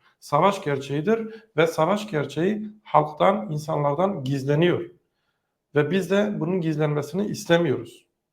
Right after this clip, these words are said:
Onun için bunu aktarıyoruz. Fakat görüntüleri de yayınlayınca hemen tak diye onu da engelliyorlar. Görüntüler de yasaklanıyor. Sadece görüntüler değil, işte YouTube,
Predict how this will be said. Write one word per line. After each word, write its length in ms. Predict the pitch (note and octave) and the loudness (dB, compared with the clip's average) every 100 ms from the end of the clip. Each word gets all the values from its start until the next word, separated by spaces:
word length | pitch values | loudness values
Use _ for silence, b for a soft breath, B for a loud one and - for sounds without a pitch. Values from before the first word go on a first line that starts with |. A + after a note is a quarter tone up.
| - | -4
Onun 160 | D3+ G3+ | -2 -2
için 260 | - D3+ | -4 -4
bunu 240 | B2+ B2 - _ _ _ - | -2 -2 -6 _ _ _ -2
aktarıyoruz. 880 | C3+ C3 A#2 A2 G#2+ G#2 - - _ b b b | -2 -2 -6 -6 -10 -14 -20 -20 _ b b b
Fakat 320 | D#3 E3+ G3 E3+ | 2 4 4 4
görüntüleri 540 | E3+ E3 E3 F3 G3+ | 4 2 4 6 8
de 200 | F3+ C#3+ | 4 4
yayınlayınca 960 | C#3 D3+ D#3 E3 A#3 G3+ G#3+ G#3+ - - - _ _ _ - | 4 4 4 2 2 4 2 2 -6 -14 -20 _ _ _ 2
hemen 340 | F#3+ G3+ G3+ | 4 4 2
tak 340 | A3 A3 - _ - | -2 -4 -16 _ 0
diye 160 | F#3 F#3+ | 2 4
onu 220 | F#3 F#3+ | 4 6
da 400 | G3 G#3 - - | 4 4 -6 -2
engelliyorlar. 800 | E3+ F3 E3 D3+ C#3+ F3+ G#3+ - B B | 0 2 0 0 2 0 0 -6 B B
Görüntüler 640 | C#3+ D#3+ F3 F3 E3+ F#3+ D#3 | -2 0 0 2 6 6 4
de 320 | A#2+ - - _ _ D#3 | -2 -6 -18 _ _ 0
yasaklanıyor. 880 | F3 F3 D#3 D3 C3+ F3+ G#3+ G#3+ B B | 2 2 -4 -2 -2 0 0 -2 B B
Sadece 400 | - F#3 F#3 E3 | -2 2 2 0
görüntüler 580 | C#3+ D3+ D#3 D#3 E3 E3 | -2 -4 -4 2 4 4
değil, 400 | G3 G#3+ - - | 4 2 -4 -14
işte 180 | - E3+ | -6 0
YouTube, 540 | E3 F3 E3+ F3 E3+ | 2 2 0 0 -2